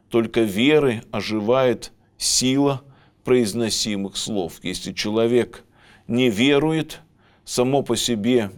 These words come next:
м, произнесение этих слов ничего человеку не даёт, как, скажем, известные истории из девятнадцатого века, их немало опис-, собрал, э, Достоевский в своих дневниках, где человек может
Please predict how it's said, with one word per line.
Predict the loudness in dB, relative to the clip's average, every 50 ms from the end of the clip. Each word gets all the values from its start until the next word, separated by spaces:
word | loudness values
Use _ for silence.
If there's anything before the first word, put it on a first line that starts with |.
| -18 _ -10
м, | -8 -6 -6 -6 -6 -6 -6 -8 -8 -8 -8 -10 -8 -6
произнесение | -4 -2 -2 -2 -2 -4 -4 -2 -2 -2 0 0 0 0 -2 -2 -4
этих | -6 -6 -8 -10 -8
слов | -6 -4 -4 -4 -4 -4
ничего | -6 -8 -8 -6 -6 -4 -4 -2 -4
человеку | -4 -4 -6 -6 -4 -4 -2 -2 -4 -4 -6 -8 -16 -20 _ _ _ _ _ _ _ _ _
не | -10 -6 -6 -4 0
даёт, | 2 2 2 2 2 -2 -2 -4
как, | -8 -8 -10 -10 -10 -16 -20 -20 _ _ _ _ -20 -20 _ -12
скажем, | -12 -6 -2 -2 -2 -2 -2 -4 -8 -8 -10 -14 -20 _ _ _ _ -10
известные | -10 -8 -4 0 2 2 2 2 0 -2 -4 -4
истории | -4 -4 -2 0 2 4 4 4 2 0 -2 -4 -6 -12 _ _ _ -20 _ _ -12
из | -10 -10 -8
девятнадцатого | -6 -4 -2 -2 -2 -2 -2 -2 0 0 0 -2 -4 -6 -6 -4 -4 -2 -2 0
века, | 0 2 0 0 0 -2 -6 -8 -8 -10 -16 -10
их | -8 -8 -8 -6
немало | -4 -4 -2 0 2 2 2 2 0 -2
опис-, | -4 -6 -8 -8 -8 -8 -8
собрал, | -6 -4 -4 -2 -2 0 0 0 0 -2 -6 -12 _ _ _ _ _ _ _ _ _
э, | -10 -8 -6 -4 -4 -6 -6
Достоевский | -6 -6 -8 -6 -4 -4 -2 -2 -2 -2 -2 -4 -6 -8
в | -8
своих | -6 -4 -4 -4 -4 -4 -6
дневниках, | -8 -8 -6 -6 -6 -4 -2 0 -2 -2 -2 -6
где | -10 -10
человек | -6 -4 -4 -4 -4 -4
может | -6 -6 -4 -4 -6 -8 -10 -12 -20